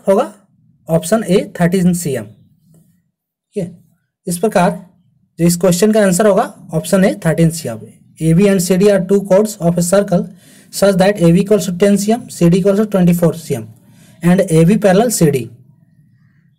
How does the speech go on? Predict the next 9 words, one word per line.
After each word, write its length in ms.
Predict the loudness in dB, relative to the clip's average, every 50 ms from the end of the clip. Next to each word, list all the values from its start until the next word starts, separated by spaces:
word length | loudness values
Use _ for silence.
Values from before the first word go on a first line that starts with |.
| _ -8
The 180 | -2 0 0 0
distance 440 | 0 0 -2 0 0 0 0 2 2
between 340 | 0 2 2 2 2 2 0 -4 -6 -2 0
A 120 | 2 4
B 140 | 4 4 4 4 2 0 -2 -8 -14 -6 -2
and 180 | 0 2 2
C 200 | 2 2 2 2
D 120 | 4 4 4 2 2 0 -2
is 160 | -4 -4 -4